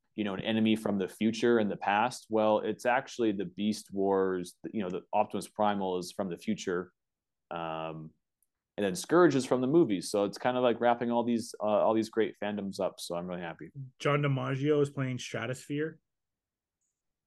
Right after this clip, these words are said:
Speaker 1: Cool. I don't know
Speaker 2: And,
Speaker 1: who
Speaker 2: yeah,
Speaker 1: that
Speaker 2: there's
Speaker 1: is.
Speaker 2: a
Speaker 1: I,
Speaker 2: few,
Speaker 1: maybe
Speaker 2: I mean,
Speaker 1: I, maybe I do, maybe I don't. But
Speaker 2: I mean, as someone that owns, uh, I, I know you own, uh, Optimus Primal as well.
Speaker 1: I have a lot of Transformers,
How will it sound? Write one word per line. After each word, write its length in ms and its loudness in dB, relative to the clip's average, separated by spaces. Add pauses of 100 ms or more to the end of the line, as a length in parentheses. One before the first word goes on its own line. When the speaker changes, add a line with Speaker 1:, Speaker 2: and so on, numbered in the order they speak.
(200)
Speaker 1:
Cool. 340 -2 (680)
I 60 -2
don't 140 -2
know 120 -6
Speaker 2:
And, 40 -6
Speaker 1:
who 80 -4
Speaker 2:
yeah, 60 -2
Speaker 1:
that 140 0
Speaker 2:
there's 160 -2
Speaker 1:
is. 60 -8
Speaker 2:
a 80 -2
Speaker 1:
I, 40 0
Speaker 2:
few, 80 -2
Speaker 1:
maybe 280 6
Speaker 2:
I 60 4
mean, 80 -2
Speaker 1:
I, 40 -6
maybe 220 -2
I 40 -2
do, 200 -6
maybe 220 -10
I 60 -8
don't. 320 -12
But 60 -6
Speaker 2:
I 40 0
mean, 100 2
as 100 -2
someone 280 4
that 160 -2
owns, 500 2
uh, 280 2 (840)
I, 80 -8 (100)
I 60 -2
know 100 0
you 160 0
own, 180 0
uh, 320 -2
Optimus 360 -6
Primal 440 -2
as 120 -8
well. 400 -4 (260)
Speaker 1:
I 140 6
have 220 4
a 60 6
lot 280 6
of 100 -2
Transformers, 680 -6